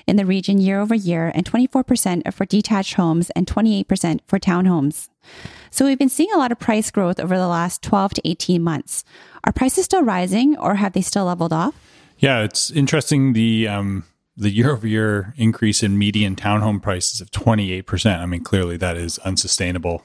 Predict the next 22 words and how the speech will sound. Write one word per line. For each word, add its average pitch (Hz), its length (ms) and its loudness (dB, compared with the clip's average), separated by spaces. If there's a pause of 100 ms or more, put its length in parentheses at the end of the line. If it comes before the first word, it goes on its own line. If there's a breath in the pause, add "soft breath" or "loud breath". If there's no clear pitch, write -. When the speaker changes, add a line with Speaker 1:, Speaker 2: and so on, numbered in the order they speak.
Speaker 2:
you 92 80 0
know, 85 160 -4 (100)
even 101 220 4
over 90 120 0
the 90 60 0
medium 92 360 2
term. 85 300 -4 (140)
Um, 90 540 -2 (320 soft breath)
but 110 120 2
it 107 80 -2
does 123 220 2
go 120 160 4
to 110 80 0
show 117 180 2
you, 104 180 2
I 107 60 0
call 120 520 0 (180)
townhomes 110 520 0
Goldilocks 101 500 0
housing 92 380 -2
because, 92 520 0
Speaker 1:
Mm-hmm. 185 360 -8